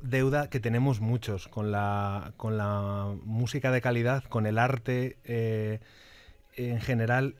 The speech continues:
y sobre todo con algo que es una obsesión desde hace años, que es traer la verdad y las emociones del pasado al presente, porque esas notas impresas en un papel laten,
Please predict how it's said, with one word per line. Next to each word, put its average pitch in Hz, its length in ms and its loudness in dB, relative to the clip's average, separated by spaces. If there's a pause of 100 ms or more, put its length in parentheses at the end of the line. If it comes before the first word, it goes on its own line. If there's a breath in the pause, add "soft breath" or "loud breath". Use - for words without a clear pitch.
y 127 100 0
sobre 113 360 0
todo 120 340 0
con 110 180 0
algo 117 320 2
que 117 120 0
es 110 100 0
una 120 160 2
obsesión 117 400 0
desde 110 200 0
hace 110 220 0
años, 113 300 2
que - 100 -4
es 104 160 -2
traer 113 580 0
la 110 200 -2
verdad 110 500 2 (100)
y 120 120 -4
las 107 180 -2
emociones 110 380 -2
del 113 100 -4
pasado 113 480 -4 (480 loud breath)
al 117 200 0
presente, 123 520 2
porque 110 240 -2
esas 110 300 0
notas 117 380 2
impresas 110 500 0
en 110 100 0
un 113 160 0
papel 117 400 2
laten, 117 460 0